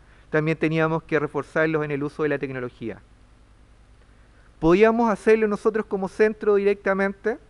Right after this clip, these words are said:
si no tenemos una gran cantidad de investigación? No. ¿Pero qué tenemos que hacer? Buscar partner,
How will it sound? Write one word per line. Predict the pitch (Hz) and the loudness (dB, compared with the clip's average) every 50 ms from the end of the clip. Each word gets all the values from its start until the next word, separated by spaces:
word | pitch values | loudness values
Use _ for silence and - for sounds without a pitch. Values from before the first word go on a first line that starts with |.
| - _ - _ - - - - - - - | -20 _ -20 _ -20 -20 -20 -20 -20 -20 -20
si | - - 160 156 | -14 -10 -8 -6
no | 156 165 180 180 | -4 -2 -4 -2
tenemos | 175 185 180 180 180 190 190 185 | -4 -4 -4 -4 -4 -4 -4 -4
una | 185 190 180 170 | -6 -6 -4 -4
gran | 170 165 170 175 | -2 -2 -2 -2
cantidad | 175 - 175 175 - - 165 160 160 165 170 | -4 -4 -6 -6 -6 -4 0 4 4 4 4
de | 170 | 4
investigación? | 170 165 165 - - 170 165 170 165 - - 185 180 196 240 - _ - - - _ _ _ - - _ _ - _ _ _ - - - _ - _ - - - | 2 0 0 0 -2 -2 0 0 -2 0 0 0 0 0 -2 -6 _ -20 -20 -20 _ _ _ -20 -20 _ _ -20 _ _ _ -20 -20 -20 _ -20 _ -20 -16 -12
No. | 190 196 180 - - _ _ _ _ _ - _ _ _ - _ _ _ - _ _ - - - - - - _ _ - - | -10 -10 -10 -10 -14 _ _ _ _ _ -20 _ _ _ -20 _ _ _ -20 _ _ -20 -20 -20 -20 -20 -20 _ _ -6 -2
¿Pero | 151 151 160 | -2 0 2
qué | 156 196 185 | 2 2 2
tenemos | 196 190 196 196 202 - | 2 0 0 0 -2 -2
que | - 196 | -4 -4
hacer? | 175 - 220 220 233 - - _ _ - - - _ _ _ - - - - - _ _ - | -2 0 2 2 2 0 -4 _ _ -20 -20 -20 _ _ _ -20 -20 -20 -20 -20 _ _ -10
Buscar | 143 139 - - - 180 180 196 226 226 - - _ _ _ _ | -8 -8 -4 4 6 6 6 6 4 0 -8 -16 _ _ _ _
partner, | 214 214 208 208 190 185 190 190 208 | 6 6 6 6 4 0 -2 -2 -4